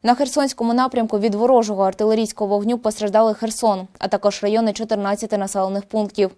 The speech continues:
включаючи Милове, Зміївку, Веселе, Микільське, Антонівку та Дніпровське.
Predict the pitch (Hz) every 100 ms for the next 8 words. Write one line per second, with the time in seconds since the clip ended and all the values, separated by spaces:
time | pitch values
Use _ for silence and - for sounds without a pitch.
0 | _ _ _ _ 269 285 269 - 208 214
1 | 247 208 190 196 196 226 233 202 190 190
2 | 220 226 196 196 196 226 220 208 - 240
3 | 226 233 226 202 202 196 196 214 226 214
4 | 202 208 190